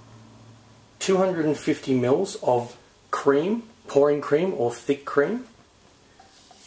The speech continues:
Now almost bring this to the boil, but not quite. We don't, we do not want this to boil. So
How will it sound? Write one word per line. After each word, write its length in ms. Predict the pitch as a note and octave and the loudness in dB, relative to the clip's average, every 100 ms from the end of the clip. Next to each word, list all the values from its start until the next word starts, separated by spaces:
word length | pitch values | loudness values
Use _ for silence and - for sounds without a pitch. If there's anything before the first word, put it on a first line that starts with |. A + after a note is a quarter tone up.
| - - | -16 -10
Now 180 | B2+ A2+ - - - | -6 -4 -6 -8 -4
almost 540 | - F3+ G#3 F3 C#3+ - | 2 4 4 2 0 2
bring 240 | C#3 B2+ | 2 4
this 180 | A#2+ - | 0 -2
to 80 | A#2+ | -2
the 80 | A2+ | 0
boil, 380 | A2 A2+ A2 | 2 2 2
but 200 | G#2 A#2+ - - - | 0 -4 -6 -12 -2
not 220 | C3+ - | 0 0
quite. 400 | - C3 A2 - | -2 0 0 -2
We 80 | A#2 | -4
don't, 480 | A2+ A2 B2 B2+ C3+ - - - | -4 0 0 0 -4 -10 -20 -12
we 120 | A2 A2 | -12 -4
do 160 | C#3 C#3 | 2 2
not 160 | B2+ | 2
want 180 | A#2+ A#2+ | 0 0
this 160 | A2+ - | -4 -6
to 80 | |
boil. 380 | A2+ A2+ A2 A2+ - - - - - - - - - - | -2 0 0 -2 -10 -16 -16 -16 -20 -12 -10 -10 -16 -20
So 680 | - - B2 A#2 A2+ A2+ | -12 -4 0 4 4 2